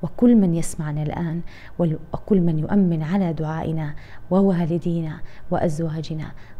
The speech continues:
وذرياتنا وأحبابنا وجميع المسلمين يا رب العالمين. ويا رب اجعلنا من الذين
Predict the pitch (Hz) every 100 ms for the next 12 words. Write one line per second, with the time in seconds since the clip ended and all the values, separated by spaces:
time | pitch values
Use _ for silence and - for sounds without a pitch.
0 | - 208 202 185 190 190 185 190 - 175
1 | 165 170 - - - 175 - - 160 175
2 | 165 165 165 165 - - - - - -
3 | - - 180 - 170 165 156 165 151 -
4 | 156 156 151 147 - - - 160 151 135
5 | 143 147 147 143 143 147 - - - -
6 | - - - - - - - 175 180 170
7 | 151 156 151 165 160 160 151 156 156 156